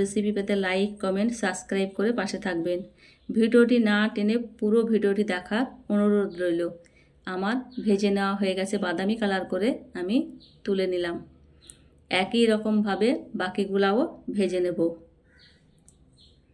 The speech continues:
এই রেসিপিটি যদি ভালো লাগে, বেশি বেশি করে বন্ধুদের সঙ্গে শেয়ার করে দেবেন। বন্ধুরা, রেসিপিটি কেটে কেটে না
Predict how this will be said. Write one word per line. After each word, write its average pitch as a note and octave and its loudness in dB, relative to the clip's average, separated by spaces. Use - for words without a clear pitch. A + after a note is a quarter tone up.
এই G#3 8
রেসিপিটি A3+ 2
যদি A3 0
ভালো G#3 2
লাগে, G#3+ 2
বেশি G3 -2
বেশি G#3+ 0
করে G#3 2
বন্ধুদের G3+ -2
সঙ্গে G3 0
শেয়ার G#3 4
করে G3+ 2
দেবেন। F#3+ 2
বন্ধুরা, G#3 2
রেসিপিটি G#3 0
কেটে G3+ 0
কেটে G3 -2
না F#3 -2